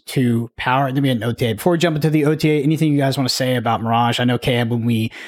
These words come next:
re-, when we talked with the high, uh, from a high level, the cards for, you know, this month, four weeks ago, Mirage was kinda one of the cards we were looking at. I mean, not that it was gonna be broken, but it just looked like the most, mm, fundamentally, I guess, kind of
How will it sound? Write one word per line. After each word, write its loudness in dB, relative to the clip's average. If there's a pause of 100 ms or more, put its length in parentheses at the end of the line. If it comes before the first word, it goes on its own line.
(160)
re-, 2
when -2
we 2
talked 2
with 2
the 4
high, 2
uh, 2 (100)
from 2
a 4
high 2
level, 0
the -2
cards 2
for, 0
you 0
know, 2
this 0
month, 0
four 0
weeks 0
ago, -2 (200)
Mirage 2
was -4
kinda 2
one 2
of 0
the 0
cards 0
we 0
were 2
looking 0
at. 0
I -2
mean, 0 (260)
not 2
that 4
it 2
was 2
gonna 2
be 2
broken, 2
but 2
it 0
just -2
looked -2
like -2
the -6
most, -4 (160)
mm, -8 (480)
fundamentally, -2
I -4
guess, -4
kind -6
of -8